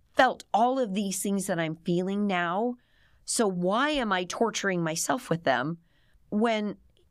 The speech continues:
he's already done it? And he doesn't want me to feel. That's why he did it.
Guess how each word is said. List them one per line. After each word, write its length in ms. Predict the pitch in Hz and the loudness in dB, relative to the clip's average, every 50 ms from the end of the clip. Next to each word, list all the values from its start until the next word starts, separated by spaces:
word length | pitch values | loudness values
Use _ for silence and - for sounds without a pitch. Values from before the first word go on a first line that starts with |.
| _ _ _ _ _ _ | _ _ _ _ _ _
he's 340 | _ - - - 226 214 240 | _ -20 -14 -10 -4 -2 0
already 240 | 226 220 214 196 170 | 0 0 -2 -2 -4
done 300 | 180 185 190 220 226 - | -4 -2 -2 -2 -2 -2
it? 480 | - - - _ _ - - - - - - _ _ | -4 -8 -14 _ _ -4 -4 -4 -6 -8 -14 _ _
And 420 | - 196 190 180 175 165 160 160 - - - | -2 0 0 0 0 -2 -2 -4 -8 -10 -12
he 160 | - - 233 | -8 -4 -2
doesn't 200 | 269 277 - - | -2 -2 0 0
want 240 | 233 240 285 - - | 0 0 0 0 0
me 120 | 247 190 | -2 0
to 180 | - - - - - _ _ | 0 -2 -6 -6 -10 _ _
feel. 160 | - 160 156 | 0 0 2
That's 220 | 156 196 226 - - | 2 2 0 2 0
why 100 | 269 277 | 0 0
he 140 | 254 247 | 0 0
did 240 | 196 202 262 277 - | 0 0 -2 0 -2
it. 220 | - - - - | -4 -6 -6 -10